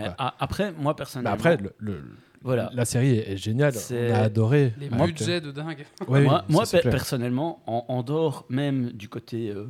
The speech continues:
Speaker 2: contenu même, euh, j'avoue que, euh, du, du point de vue appréciation, euh, La Maison de Dragon, là,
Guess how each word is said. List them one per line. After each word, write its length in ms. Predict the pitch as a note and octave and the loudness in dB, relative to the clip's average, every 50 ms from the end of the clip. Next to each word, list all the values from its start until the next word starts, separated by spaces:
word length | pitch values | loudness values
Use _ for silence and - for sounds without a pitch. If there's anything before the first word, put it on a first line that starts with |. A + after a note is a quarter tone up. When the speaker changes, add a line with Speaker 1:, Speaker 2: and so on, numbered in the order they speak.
| B2+ - | -14 -14
Speaker 2:
contenu 400 | - - B2 A#2 - - B2 A2+ | -12 -10 -10 -10 -8 -6 -6 -4
même, 340 | G#2+ A2 A2+ B2+ C#3 C#3+ C#3 - - - - - - - - - _ _ A2 | -4 -4 -4 -4 -6 -8 -10 -12 -18 -20 -20 -20 -20 -20 -20 -20 _ _ -8
euh, 600 | A2+ G#2+ G#2 G#2 G#2+ G#2+ G#2+ G#2+ G#2 G#2 A2 A2+ - _ _ _ _ - | -6 -4 -4 -4 -2 -2 -4 -4 -4 -4 -6 -8 -10 _ _ _ _ -12
j'avoue 440 | - G#2+ A2+ A#2+ B2 A2+ A#2+ C#3+ D3+ - | -6 -2 0 0 0 0 -4 -8 -10 -6
que, 320 | - C3 B2 A#2+ C3 - - _ - | -2 0 2 2 0 -2 -4 _ -4
euh, 300 | A2+ G#2+ G#2+ G#2 G#2+ G#2 G#2 G2+ G#2+ - _ - - _ _ _ _ _ - | -4 -2 -2 -2 -4 -6 -6 -10 -12 -14 _ -20 -20 _ _ _ _ _ -18
du, 240 | D3 A#2 A2 A#2+ B2+ | -14 -10 -8 -10 -8
du 120 | - C3 A#2+ | -6 -8 -6
point 140 | - C#3 B2+ | -4 -4 -4
de 40 | B2 | -4
vue 120 | A2+ C#3 | -4 -6
appréciation, 760 | - - - - D3+ C3+ - - C3+ A2+ - - C#3+ D#3 F#3 - _ _ _ _ _ _ - - _ _ _ G#2 | -8 -10 -10 -10 -8 -8 -8 -8 -10 -10 -8 -10 -10 -12 -12 -14 _ _ _ _ _ _ -20 -20 _ _ _ -8
euh, 360 | G#2+ G#2+ G#2 G#2+ A2 G#2+ A2 - _ _ - | -6 -4 -4 -2 -4 -4 -6 -10 _ _ -10
La 80 | A2 | -8
Maison 220 | A2 A#2+ B2 C#3 D3 | -8 -6 -6 -4 -6
de 40 | C#3 | -4
Dragon, 360 | A#2+ A#2 A2 - C3 C#3 D3 | -4 -6 -4 -4 -2 0 2
là, 340 | D3 A#2+ A#2 B2 B2+ C3 | 4 4 4 4 4 2